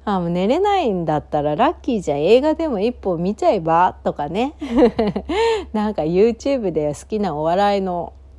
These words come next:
なんか動画でももう思いっきり楽しんじゃえばみたいな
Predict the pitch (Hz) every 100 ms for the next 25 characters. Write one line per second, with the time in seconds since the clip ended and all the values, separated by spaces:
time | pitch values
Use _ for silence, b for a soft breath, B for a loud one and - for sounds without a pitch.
0 | - 180 170 165 135 165 180 214 240 214
1 | 151 156 135 147 196 247 - 311 - 202
2 | 202 233 370 427 392 170 185 196 294 392
3 | 214 202 185 165 156 214 262 220